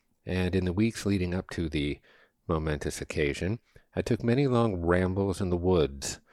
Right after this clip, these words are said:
in search of inspiration and wisdom on the nature of love. I listened to Rumi poems, the reflections of Erich Fromm, and the marvelous musings of Alan Watts, to whom I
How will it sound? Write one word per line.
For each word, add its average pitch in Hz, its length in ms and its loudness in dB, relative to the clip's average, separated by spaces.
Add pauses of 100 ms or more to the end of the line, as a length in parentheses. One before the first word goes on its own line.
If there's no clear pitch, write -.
(380)
in 82 140 -2
search 92 420 0
of 78 240 0
inspiration 95 920 0
and 80 420 -4
wisdom 92 760 2 (280)
on 85 200 -2
the 85 100 -2
nature 76 680 -2 (140)
of 76 220 -2
love. 85 500 2 (420)
I 80 120 2
listened 78 400 -2
to 104 180 -2
Rumi 117 400 4
poems, - 540 -6
the 73 120 -2
reflections 104 800 0 (420)
of 95 120 2
Erich 98 260 4
Fromm, 113 460 6
and 85 160 0
the 95 80 2
marvelous 104 720 4
musings 95 600 2
of 85 40 4
Alan 87 380 4
Watts, - 520 -2 (640)
to 90 100 0
whom 87 320 -2
I 76 180 -2